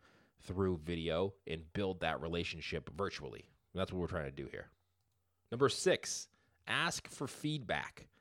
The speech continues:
Okay, you wanna come up with a new pizza idea, or you wanna have a new dish or a new entree? Uh, your customers are a great place to start with that. There's many, many, many people who visit your establishment, and you should always be asking them for feedback from what they would like you to do. Now,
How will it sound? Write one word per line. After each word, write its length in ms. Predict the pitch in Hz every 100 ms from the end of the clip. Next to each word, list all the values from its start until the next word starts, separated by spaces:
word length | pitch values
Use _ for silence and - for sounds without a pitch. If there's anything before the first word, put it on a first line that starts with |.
| _ _ _ -
Okay, 240 | - 131
you 160 | 160 135
wanna 180 | 143 139
come 140 | 147
up 100 | 135
with 120 | 120
a 20 |
new 140 | 120 135
pizza 280 | 147 143 143
idea, 380 | 147 143 151
or 140 | 147 107
you 100 | 104
wanna 140 | 117
have 160 | 113 104
a 20 |
new 140 | 107
dish 480 | 104 127 165 - -
or 200 | - 101
a 20 | 98
new 180 | 110 -
entree? 520 | 117 156 - 180 185 - - _ _ _ _ -
Uh, 60 |
your 220 | 78 101
customers 680 | 156 143 151 110 98 95 87 -
are 180 | 92 90
a 60 |
great 240 | 82 107 120
place 280 | - 110 -
to 100 | 90
start 300 | - 95 78
with 120 | -
that. 200 | 64 58
There's 200 | 101 117
many, 280 | 101 113 117
many, 220 | 113 107
many 300 | 101 107 135
people 300 | 117 120 101
who 120 | 95 90
visit 240 | 92 92
your 140 | 80
establishment, 680 | 87 - 90 101 107 127 107 - - - _ -
and 340 | 95 95 92
you 200 | 85 117
should 220 | 135 127 -
always 420 | 107 120 113 104
be 200 | 90 101 -
asking 580 | 90 98 - 104 92 82
them 280 | 101 92 85
for 220 | - 92
feedback 600 | - 110 104 85 82 82
from 180 | - 87
what 260 | 90 -
they 160 | 104 110
would 160 | 101 90
like 260 | 87 82
you 140 | 85 90
to 80 |
do. 260 | 80 80 -
Now, 320 | 95 107 69